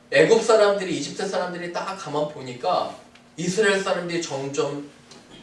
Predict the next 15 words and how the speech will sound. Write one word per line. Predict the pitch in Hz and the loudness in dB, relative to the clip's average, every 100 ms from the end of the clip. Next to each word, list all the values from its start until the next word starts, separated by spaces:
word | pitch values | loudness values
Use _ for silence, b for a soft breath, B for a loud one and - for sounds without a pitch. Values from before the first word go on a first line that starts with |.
| - | -8
강성해지는 | - 151 160 156 - - - | -2 -2 0 -2 -2 -8 -14
거예요. | - - - - - | -18 -18 -18 -10 2
번영해지는 | 160 208 208 - - - - | 6 8 6 4 0 -8 -10
거예요. | - - - - _ - | -12 -16 -20 -20 _ -16
그러니까 | - 196 220 208 208 196 185 147 143 | 2 6 6 6 6 6 4 -2 -2
위협이 | 175 220 208 208 | 8 8 8 4
되니까 | 156 147 156 - | 0 0 -2 -4
당연히 | - 127 131 147 135 | -6 -6 -6 -6 -6
노예로 | 135 180 208 202 175 | -2 4 6 6 6
만들고 | - - 127 127 202 - B B | 0 -2 -8 -4 -2 -2 B B
힘든 | - - 277 262 254 226 | -12 -10 -8 -2 0 0
시간을 | - 165 151 139 | 0 -2 -4 -4
주는 | 139 123 120 | -8 -10 -12
겁니다. | 110 101 101 104 - B B - | -10 -10 -12 -12 -14 B B -6
그런데 | 175 208 240 - - - | 4 6 8 6 4 -4